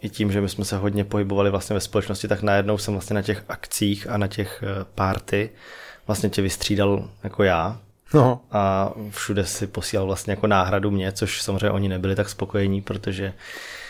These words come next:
Speaker 2: A část byla, že jo?
Speaker 1: No, já to s alkoholem taky nemám, eh, tak, že bych,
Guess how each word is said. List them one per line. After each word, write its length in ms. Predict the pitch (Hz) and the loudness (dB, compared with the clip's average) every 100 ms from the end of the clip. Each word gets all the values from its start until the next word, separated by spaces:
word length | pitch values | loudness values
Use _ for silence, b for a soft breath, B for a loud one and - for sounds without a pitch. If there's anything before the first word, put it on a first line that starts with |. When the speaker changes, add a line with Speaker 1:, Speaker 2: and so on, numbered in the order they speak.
| B | B
Speaker 2:
A 60 | 135 | 2
část 260 | - 120 | 6 4
byla, 320 | 107 107 110 110 | 4 2 2 2
že 80 | |
jo? 160 | 123 117 | 0 -2
Speaker 1:
No, 100 | 123 | 0
já 120 | 113 | 0
to 100 | 110 | 0
s 80 | 107 | -2
alkoholem 320 | 107 104 107 | -4 -2 -2
taky 200 | 104 101 | -2 -2
nemám, 360 | 101 101 101 101 113 110 | 0 0 0 -4 -8 -8
eh, 20 | 98 | -6
tak, 180 | 101 | -6
že 80 | 98 | -4
bych, 240 | 101 98 | -4 -4